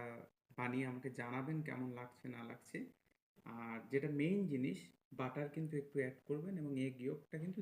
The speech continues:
দিতে হবে, তাহলে এত সুন্দর এবং স্মুথ ক্রিমি হবে।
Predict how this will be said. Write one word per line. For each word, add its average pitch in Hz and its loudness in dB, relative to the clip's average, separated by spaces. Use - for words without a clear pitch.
দিতে 120 -2
হবে, - -10
তাহলে 127 2
এত - -4
সুন্দর 143 2
এবং 131 -2
স্মুথ 139 2
ক্রিমি 185 8
হবে। - -4